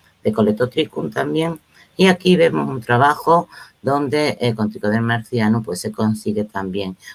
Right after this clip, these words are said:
un cierto, una cierta inhibición del crecimiento tanto de Coletotrichum como de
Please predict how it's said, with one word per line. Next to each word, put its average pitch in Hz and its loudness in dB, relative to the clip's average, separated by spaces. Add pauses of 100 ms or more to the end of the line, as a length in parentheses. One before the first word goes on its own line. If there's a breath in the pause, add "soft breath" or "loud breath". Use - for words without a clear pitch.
(120 loud breath)
un 107 0
cierto, 107 2
una 101 0
cierta 110 -4
inhibición 101 0 (360 loud breath)
del 107 2
crecimiento 107 2
tanto 107 0
de 90 0
Coletotrichum 104 -2
como 101 -2
de 95 0